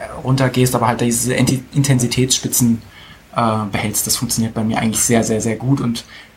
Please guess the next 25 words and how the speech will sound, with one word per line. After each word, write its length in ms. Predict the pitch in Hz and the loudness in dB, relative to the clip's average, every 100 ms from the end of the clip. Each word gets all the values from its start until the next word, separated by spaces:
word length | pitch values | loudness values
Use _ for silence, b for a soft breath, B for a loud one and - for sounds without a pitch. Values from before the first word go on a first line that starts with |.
| _ | _
da 420 | 123 117 113 110 113 | 0 2 2 0 2
kann 140 | 139 | 2
der 100 | 147 | 4
Lau-, 260 | 131 127 139 | 4 2 2
Laufumfang 520 | 135 139 175 135 127 | 0 0 0 -4 -2
bei 100 | 120 | -2
mir 120 | 120 123 | -2 -2
sogar 240 | 123 120 | -2 -2
relativ 380 | 120 131 123 - | 0 0 -2 -6
drastisch 460 | - 113 - 135 | -2 -2 0 -2
noch 160 | 123 113 | -2 -4
reduziert 520 | 117 117 - 143 143 | -6 -4 0 0 0
werden. 320 | 113 113 131 - B B B B - | -6 -4 -4 -6 B B B B -4
Ähm, 300 | 120 117 117 B B | -2 -2 -6 B B
zumal 420 | - 143 131 143 | 0 4 4 4
bei 80 | 143 | 2
einem 120 | 135 | 2
Ultra 380 | 143 151 156 135 | 2 2 2 0
bringt 260 | 123 139 135 | 2 0 0
es 140 | 131 | -2
dir, 300 | 135 127 127 - | 0 0 -2 -4
ehrlich 220 | 117 - | -6 -8
gesagt, 260 | - - | -10 -10
ja, 160 | 131 - - - | -8 -10 -12 -16
jetzt 280 | - - | -10 -10